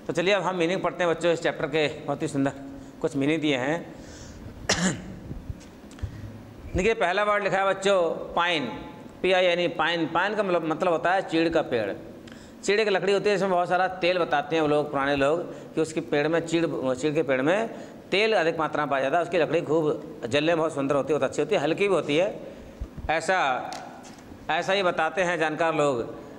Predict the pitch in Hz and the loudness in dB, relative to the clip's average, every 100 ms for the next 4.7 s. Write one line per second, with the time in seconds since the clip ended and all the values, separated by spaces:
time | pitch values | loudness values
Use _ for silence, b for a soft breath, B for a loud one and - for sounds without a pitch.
0 | - - 185 190 196 202 190 196 190 185 | -4 0 2 2 2 2 0 2 2 4
1 | 170 170 185 185 185 160 165 175 170 170 | 2 2 2 2 0 0 2 2 2 2
2 | 170 165 - 190 196 190 185 180 190 127 | 2 0 2 0 2 2 2 2 2 2
3 | 123 151 131 - - - - - - - | 0 2 0 -2 -10 -14 -16 -18 -16 -2
4 | 151 156 156 156 156 175 226 | 0 2 2 2 2 2 2